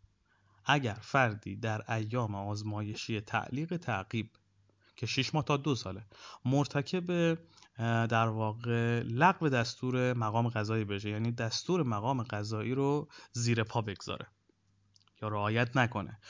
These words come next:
یا اینکه مرتکب جرمی موجب حد یا موجب قصاص یا موجب تعزیر درجه یک تا هفت بشه، در صورتی که، تاکید می‌کنم، در صورتی که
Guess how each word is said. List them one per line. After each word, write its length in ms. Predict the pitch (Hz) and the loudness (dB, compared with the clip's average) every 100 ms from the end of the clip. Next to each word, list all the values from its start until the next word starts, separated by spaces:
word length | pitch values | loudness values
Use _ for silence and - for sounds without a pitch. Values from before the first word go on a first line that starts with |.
| - - | -20 -8
یا 200 | 175 220 | 0 2
اینکه 200 | 208 202 | 2 2
مرتکب 500 | 170 147 - 139 165 | 2 2 0 0 0
جرمی 400 | 143 135 156 170 | 0 2 4 4
موجب 380 | 160 120 117 131 | 4 4 2 0
حد 640 | 139 147 147 120 - 104 - _ | 0 4 4 2 -2 -4 -4 _
یا 120 | 113 120 | -2 0
موجب 360 | 131 131 143 | 0 0 -2
قصاص 640 | 143 139 - 143 101 - - - - | 0 -2 2 2 2 -4 -12 -18 -8
یا 400 | 120 117 120 135 - - | 2 4 6 4 -2 -4
موجب 480 | 117 117 110 120 143 | 2 4 2 0 0
تعزیر 560 | 143 123 110 110 117 135 | 0 0 0 0 0 -2
درجه 480 | 127 110 107 107 131 | -2 -2 -2 0 0
یک 560 | 147 123 120 156 185 - | 0 0 2 2 2 2
تا 160 | 123 110 | 2 2
هفت 400 | - 110 107 - | 4 2 2 -6
بشه، 300 | 101 - 110 | -6 -4 -2
در 240 | 147 151 | 0 0
صورتی 600 | - - 143 190 - 101 | -2 -2 0 2 0 -4
که، 300 | - 95 87 - | -4 -4 -4 -4
تاکید 380 | 113 110 156 - | -4 -2 -4 -4
می‌کنم، 360 | 104 98 95 | -6 -6 -6
در 200 | 110 123 | -4 -2
صورتی 540 | 120 - 123 180 180 107 | -2 -2 0 0 -2 -6
که 240 | - 101 | -4 -6